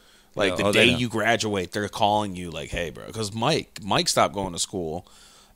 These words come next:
Speaker 1: and his student loans were like, the day he <laughs> stopped going to school, it was like, "We know this, bro. What's going on?
Speaker 2: Hey.
Speaker 1: You gonna start paying this shit?"
Speaker 2: No,
Speaker 1: And
Speaker 2: it
Speaker 1: we
Speaker 2: took
Speaker 1: were
Speaker 2: them
Speaker 1: like,
Speaker 2: a while
Speaker 1: "Damn."
Speaker 2: to find, to, to do anything about it for me. And then they, the last two years, they've taken my tax return.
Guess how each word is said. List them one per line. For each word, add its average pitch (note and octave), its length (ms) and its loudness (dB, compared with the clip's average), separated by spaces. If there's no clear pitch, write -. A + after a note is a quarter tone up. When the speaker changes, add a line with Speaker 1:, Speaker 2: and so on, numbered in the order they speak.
Speaker 1:
and G2 160 2
his D3 220 4
student A2 260 2
loans G2 320 -2
were G#2+ 60 -4
like, F#2+ 200 0
the G#2+ 60 -6
day A2+ 200 0
he B2 100 -2
<laughs> - 80 -4
stopped C3 200 0
going A#2+ 200 2
to G#2 60 0
school, C3 420 2
it G2 60 2
was F#2+ 200 -4
like, G2 140 -2
"We A2 100 -4
know A2+ 280 -4
this, A1+ 240 -10
bro. B1+ 300 -10
What's B1+ 200 -10
going C2+ 220 -10
on? D2 40 -6
Speaker 2:
Hey. F2 100 0
Speaker 1:
You - 40 -2
gonna G2 140 -8
start G2 220 -2
paying A2+ 280 -6
this C#3+ 160 -6
shit?" D3+ 320 -8
Speaker 2:
No, A#2 200 0
Speaker 1:
And - 20 4
Speaker 2:
it A2 40 0
Speaker 1:
we G2+ 60 -2
Speaker 2:
took A#2+ 80 4
Speaker 1:
were F#2+ 80 2
Speaker 2:
them - 80 2
Speaker 1:
like, F2+ 120 0
Speaker 2:
a - 20 2
while G#2+ 240 4
Speaker 1:
"Damn." F#2+ 100 2
Speaker 2:
to C#2 40 -6
find, G2 520 -2
to, F#2+ 420 -2
to F#2+ 80 -12
do G2+ 180 -6
anything G2+ 300 -6
about F#2+ 220 -4
it - 80 -8
for F#2 100 -10
me. G#2 360 -8
And F#2+ 140 -6
then G2+ 120 -4
they, G2+ 260 -4
the F#2+ 60 -8
last F2+ 300 -6
two G#2+ 140 -6
years, F#2 360 -2
they've E2+ 180 -6
taken E2+ 340 -6
my D#2+ 140 -4
tax - 420 -10
return. D#2+ 420 -10